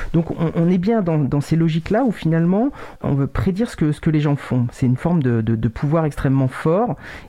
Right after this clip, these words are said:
Et plus on alimente les bases de données de ces géants, et plus on, on leur donne la matière pour, euh, pour finalement nous orienter, euh, par la suite, quoi.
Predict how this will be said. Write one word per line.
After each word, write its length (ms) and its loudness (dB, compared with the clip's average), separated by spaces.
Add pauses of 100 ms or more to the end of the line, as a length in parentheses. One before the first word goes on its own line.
Et 80 0
plus 220 -2
on 100 2
alimente 440 2
les 80 0
bases 220 0
de 120 0
données 320 2
de 160 0
ces 200 -2
géants, 320 0
et 80 0
plus 360 0
on, 220 2
on 120 2
leur 220 2
donne 260 2
la 80 2
matière 400 0
pour, 300 0
euh, 200 0
pour 140 -4
finalement 400 2
nous 220 2
orienter, 420 0
euh, 320 0
par 180 -2
la 100 -2
suite, 260 -8
quoi. 120 -10